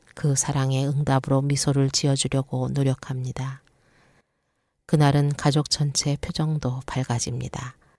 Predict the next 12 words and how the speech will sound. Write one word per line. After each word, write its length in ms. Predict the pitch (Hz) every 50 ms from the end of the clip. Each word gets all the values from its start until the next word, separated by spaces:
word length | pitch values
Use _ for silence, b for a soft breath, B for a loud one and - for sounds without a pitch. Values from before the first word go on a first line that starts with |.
| b b b b b b b b b b b b b
맑은 540 | _ 160 156 147 143 147 143 - 147 147 147
눈빛, 540 | 151 147 147 147 - _ _ 139 135 135 135 - - - - _ _
환한 460 | - - 151 143 139 131 135 135 131
미소, 540 | 135 127 123 - - 135 127 131 139 - -
사랑이 480 | - - - - - 147 139 139 139 139
담긴 480 | 139 - 139 135 143 135 139 143 143 143
음성, 560 | 139 135 135 135 - - 127 127 127 131 127 - - _
따뜻한 460 | - 135 135 - - _ - 135 131
말씨, 680 | 127 127 123 123 120 120 - - - - 135 131 123 127 b b b b b b b b b b b b
부드러운 420 | - - 139 156 147 147 143 147 147
손길 480 | - - 170 156 151 - - 147 147
모두가 640 | 147 143 143 143 131 - 143 - 151 139 120 127 127